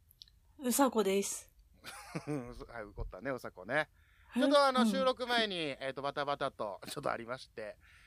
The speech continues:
Speaker 1: はい。
Speaker 2: えー、うさこのメンタルがもうグラングランになっとるっていう <laughs> 状況で今、えー、お送りしておりますが、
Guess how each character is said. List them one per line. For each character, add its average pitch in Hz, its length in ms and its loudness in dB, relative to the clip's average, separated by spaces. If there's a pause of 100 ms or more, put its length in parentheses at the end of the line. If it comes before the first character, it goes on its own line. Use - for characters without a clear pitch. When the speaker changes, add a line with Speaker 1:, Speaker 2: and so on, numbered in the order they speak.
(140)
Speaker 1:
は 240 120 0
い。 196 40 0
Speaker 2:
え 113 100 -4
ー、 - 20 -10
う 131 60 -12
さ 135 140 -4
こ 135 180 -6
の 131 100 -2
メ 135 140 -4
ン 127 80 -10
タ 127 120 -4
ル 113 140 -8
が 123 220 -2
も 110 160 -10
う 104 60 -12 (120)
グ 127 80 -8
ラ 120 60 -6
ン 120 80 -10
グ 123 80 -10
ラ 135 80 2
ン 147 100 -2
に - 0 -
な 160 120 -4
っ - 40 -8
と - 80 -10 (100)
る 156 40 0
っ - 40 -6
て - 140 -6
い 127 100 -4
う 131 60 -2 (240)
<laughs> - 260 -4
状 247 200 12
況 262 340 8
で 240 220 8
今、 202 240 12 (160)
え 127 200 -2
ー、 117 60 -4
お 117 60 -4
送 120 160 -6
り 127 100 -6
し - 60 -14
て 131 80 -2
お - 20 2
り - 100 -6
ま 165 120 2
す - 200 -14
が、 175 220 8